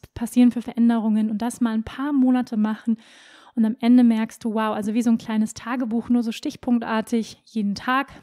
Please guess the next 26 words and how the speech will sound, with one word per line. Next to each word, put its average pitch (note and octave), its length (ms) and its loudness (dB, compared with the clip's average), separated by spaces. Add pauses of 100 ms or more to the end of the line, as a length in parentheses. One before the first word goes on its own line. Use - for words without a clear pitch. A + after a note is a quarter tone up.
(220)
Und A3 280 0
das A#3+ 180 -6
habe A#3+ 120 -10
ich A#3 120 -8
zum A3 100 -6
Beispiel A3 380 -2 (760)
über C#4 160 0
ein B3 160 2
halbes A3 320 0
Jahr A3 180 -2
gemacht, G#3 640 -2
wirklich A3 320 -6
jeden A#3+ 300 2
Tag. A3 340 -2
Und A3+ 140 -4
dann G#3+ 160 0
schaust A3 320 -4
du A#3+ 40 -6
dir A3 80 0
am G#3+ 80 -2
Ende B3 300 4
deine G#3 380 0
P - 160 -10
D A3+ 100 -8
Fs - 280 -8
an A3+ 420 2